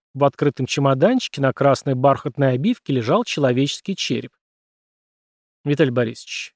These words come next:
это то, о ком я подумал?" Как можно более спокойным голосом поинтересовался я.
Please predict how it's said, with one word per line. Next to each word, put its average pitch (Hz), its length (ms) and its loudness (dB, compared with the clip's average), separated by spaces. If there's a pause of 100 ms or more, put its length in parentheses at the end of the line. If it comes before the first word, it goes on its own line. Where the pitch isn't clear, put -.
это 139 220 0
то, - 200 2
о 135 100 2
ком 135 160 -2
я 131 120 2
подумал?" 208 480 2 (540)
Как - 180 -4
можно 139 260 2
более 135 280 2
спокойным 131 560 -2
голосом 156 460 -2
поинтересовался 127 840 -2
я. 127 200 -2